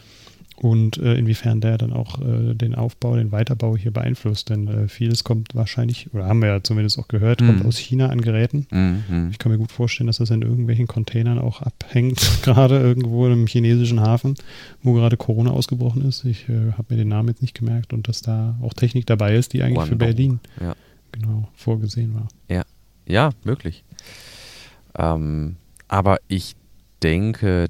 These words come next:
Speaker 2: dass, ähm, gerade wenn man so in Bauabschnittsdimensionen denkt, dann vielleicht auch die Anlieferung mit ein-,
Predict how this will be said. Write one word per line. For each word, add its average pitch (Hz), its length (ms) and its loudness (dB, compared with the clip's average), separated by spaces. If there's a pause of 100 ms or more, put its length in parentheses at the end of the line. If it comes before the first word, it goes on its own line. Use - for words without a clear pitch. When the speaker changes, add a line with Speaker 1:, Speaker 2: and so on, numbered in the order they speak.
Speaker 2:
dass, - 840 -4
ähm, 73 560 -4
gerade 71 320 -4
wenn 78 100 -2
man 76 100 -2
so - 80 -8
in 82 200 -8
Bauabschnittsdimensionen 82 1500 -4
denkt, 76 640 -6
dann 73 140 -4
vielleicht - 580 -6
auch 65 300 -6 (140)
die 71 400 -4
Anlieferung 82 1040 -4 (720)
mit - 400 -6 (160)
ein-, 82 220 -2